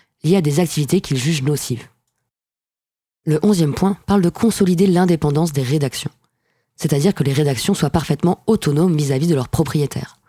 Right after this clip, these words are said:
On en revient à ce que je disais au début concernant l'indépendance des médias en France. Le douzième et avant-dernier point parle de pratiquer un journalisme bas carbone,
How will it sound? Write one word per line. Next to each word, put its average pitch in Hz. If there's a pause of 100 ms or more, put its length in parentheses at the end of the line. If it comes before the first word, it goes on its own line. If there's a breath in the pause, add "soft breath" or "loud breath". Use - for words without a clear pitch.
(440)
On 165
en 135
revient 131
à 160
ce -
que -
je 151
disais 143
au 190
début 147
concernant 151
l'indépendance 156
des 143
médias 131
en 123
France. - (760)
Le 160
douzième 220
et 160
avant-dernier 175
point - (320 soft breath)
parle 220
de 160
pratiquer 202
un 185
journalisme 156
bas 160
carbone, 139